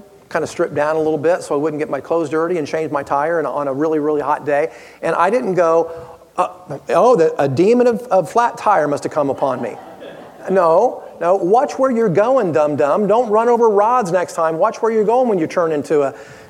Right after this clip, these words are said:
to a parking lot. So, anyway. All right, so sometimes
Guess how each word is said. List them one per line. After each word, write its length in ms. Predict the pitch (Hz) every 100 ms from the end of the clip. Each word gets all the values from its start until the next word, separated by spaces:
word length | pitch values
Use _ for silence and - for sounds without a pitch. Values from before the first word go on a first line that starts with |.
| -
to 340 | 175 151 147
a 280 | 151 151 - -
parking 320 | - 143 - 131
lot. 340 | 123 139 -
So, 360 | 151 127 123 - - - - -
anyway. 520 | 165 143 131 135 139 - - - _ - - - 214 - - - - - _ _ - -
All 100 | 160
right, 160 | 147 143
so 100 | 170
sometimes 720 | - 254 233 202 180 175 -